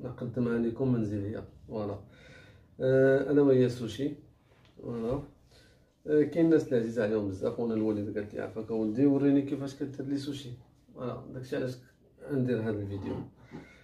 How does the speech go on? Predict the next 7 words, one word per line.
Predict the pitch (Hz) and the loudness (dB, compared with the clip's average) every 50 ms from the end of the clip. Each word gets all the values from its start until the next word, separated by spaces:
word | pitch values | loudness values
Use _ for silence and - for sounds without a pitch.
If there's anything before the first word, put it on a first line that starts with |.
| _ _ _ _ - | _ _ _ _ -2
آه، | 147 143 143 143 147 143 143 147 147 147 143 | 2 6 8 8 8 8 8 6 6 6 6
المكونات | 143 143 143 151 147 - 160 165 165 165 165 156 156 | 6 6 4 4 2 2 4 6 6 8 6 4 2
اللي | - 147 - - 147 143 139 139 135 131 135 131 127 127 - - - - - - - | 0 -6 -2 0 2 2 4 2 2 2 0 0 0 -2 -4 -6 -10 -16 -20 -20 -18
كنحتاجو | 127 - - - 147 131 127 131 | -16 -16 -8 -2 -2 0 2 2
اليوم | 127 127 123 117 117 120 117 117 | 2 2 2 2 0 -2 -4 -6
في | - - - | -10 -16 -14
هاد | 110 113 117 113 107 | -8 -6 -4 -4 -4